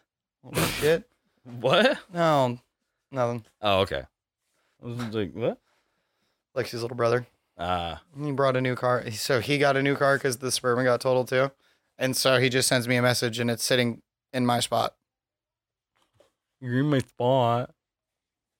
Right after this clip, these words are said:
Speaker 1: Well,
Speaker 2: All right,
Speaker 1: Lexi's,
Speaker 2: Sheldon, calm
Speaker 1: Lex-,
Speaker 2: down.
Speaker 1: Lexi's mom's home, so she gets to fucking park in the driveway. So which means
Speaker 2: You want me to cut all this out or leave it?
Speaker 1: Nah, I don't give a shit.
Speaker 2: <laughs>
Speaker 1: My fucking spot, goddammit. Fucking
Speaker 2: <laughs> Ha,
Speaker 1: pay the
Speaker 2: I'm gonna
Speaker 1: most
Speaker 2: leave
Speaker 1: in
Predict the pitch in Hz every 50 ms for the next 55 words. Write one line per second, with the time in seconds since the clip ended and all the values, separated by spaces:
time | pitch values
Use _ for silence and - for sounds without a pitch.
0 | _ _ - 135 135 143 165 185 190 160 - - 196 165 135 143 139 139 135 135
1 | 139 131 - 143 143 160 175 180 156 143 131 120 117 110 110 113 117 135 147 156
2 | 151 147 - - 190 175 156 175 170 180 185 196 185 - 170 151 139 131 - 147
3 | 135 - - 156 151 160 165 156 - - 147 - 160 156 147 - 139 127 156 160
4 | 160 - 151 135 127 127 151 165 165 147 123 127 123 127 139 156 143 _ _ _
5 | _ _ _ _ _ - - - 139 135 135 131 - 143 139 139 139 131 127 131
6 | 135 131 120 123 - 110 104 107 107 107 107 104 104 104 98 107 107 101 87 92
7 | 95 85 82 80 - - _ _ _ _ _ _ _ _ - 110 110 113 - -
8 | - 104 - - - - - _ _ _ - 196 - 679 622 - 381 - - -
9 | 392 202 208 - 190 165 - 131 117 - - 135 123 107 123 123 117 123 123 123
10 | 127 135 131 - _ _ _ _ _ _ _ - - _ _ _ _ _ _ _
11 | _ _ _ _ _ _ _ _ _ _ _ _ _ _ _ _ _ _ _ _
12 | _ - 403 403 - _ _ _ _ _ - 139 127 - 196 151 127 - - 156
13 | 156 147 156 - - - 147 - 92 92 90